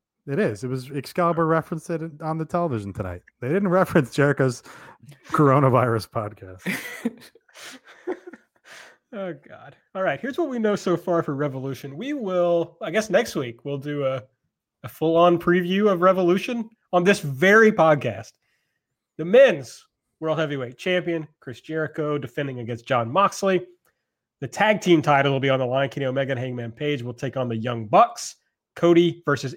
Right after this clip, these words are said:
Speaker 2: M J F. Dustin Rhodes versus Jake Hager, the true main event of the evening. And presumably, I don't think,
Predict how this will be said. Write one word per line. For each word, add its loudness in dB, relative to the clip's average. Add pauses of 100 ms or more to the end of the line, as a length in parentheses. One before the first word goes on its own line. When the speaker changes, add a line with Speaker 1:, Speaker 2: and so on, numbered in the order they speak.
Speaker 2:
M -4
J -6
F. -2 (400)
Dustin 2
Rhodes 4
versus 0
Jake 0
Hager, 2
the -6
true 0
main -6
event -6 (420)
of -6
the -8 (260)
evening. 2 (480)
And 4 (760)
presumably, 0 (180)
I -8
don't 2
think, 4